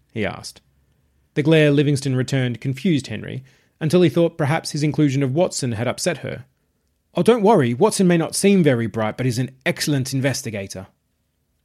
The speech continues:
It was another hour before Henry made it into work. The two police officers had questioned him intensely about any extra details he could remember. Well, mostly Gujarati. Livingston had spent most of the time grumbling about wannabe detectives who watched too many unrealistic cop shows.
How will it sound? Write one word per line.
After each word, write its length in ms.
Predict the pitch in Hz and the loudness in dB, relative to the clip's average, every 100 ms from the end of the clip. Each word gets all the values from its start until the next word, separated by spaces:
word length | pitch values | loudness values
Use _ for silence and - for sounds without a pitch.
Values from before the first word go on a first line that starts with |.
| _ | _
It 60 | - | 0
was 100 | 165 | 2
another 320 | 175 185 185 | 4 4 2
hour 340 | 165 160 135 107 | 2 4 2 0
before 280 | 110 123 110 | -4 -4 -2
Henry 260 | 123 107 | -2 -2
made 280 | 110 117 110 | -2 -2 -4
it 80 | 104 | -6
into 220 | 104 110 | -8 -6
work. 440 | 110 107 - - _ _ _ _ | -6 -6 -10 -20 _ _ _ _
The 80 | 139 | -2
two 140 | 135 147 | 2 2
police 320 | 147 165 160 | 4 4 2
officers 460 | 110 113 113 113 | -2 -4 -6 -4
had 160 | 120 131 | -2 -2
questioned 360 | 123 110 120 107 | -2 -2 -2 0
him 120 | 107 | 0
intensely 460 | 110 151 131 - | 2 2 2 0
about 200 | 104 104 | 2 2
any 240 | 123 113 - | 0 -2 -2
extra 280 | 113 - 113 | -4 -4 -2
details 560 | 131 147 135 110 98 | 4 4 2 0 -2
he 100 | 110 | -4
could 100 | 104 | -6
remember. 440 | 98 113 120 90 - _ _ _ _ - | -2 0 0 -2 -10 _ _ _ _ 0
Well, 260 | 117 101 - | 2 0 -2
mostly 340 | 143 127 117 | 0 2 0
Gujarati. 640 | 113 98 110 104 - 110 - _ _ _ - | 0 0 0 0 -2 -12 -16 _ _ _ 2
Livingston 440 | 160 160 143 139 | 6 6 4 2
had 140 | 127 | 2
spent 200 | 123 127 | 2 0
most 240 | 120 170 - | 4 4 4
of 80 | 110 | 0
the 60 | |
time 440 | 101 104 101 107 120 | -2 -2 -2 -4 -2
grumbling 420 | 135 127 117 117 | 2 4 4 2
about 260 | 110 98 | 2 0
wannabe 320 | 110 117 107 107 | 0 -2 -2 -2
detectives 560 | 107 143 123 107 101 | 2 2 2 -4 -2
who 80 | 123 | -2
watched 300 | 104 98 - | 0 -4 -4
too 120 | 113 | -4
many 280 | 104 98 101 | -2 -2 -4
unrealistic 640 | 110 98 98 95 - 92 | -6 -4 -4 -4 -6 -8
cop 180 | - 95 | -6 -6
shows. 400 | - - 92 - | -6 -12 -12 -16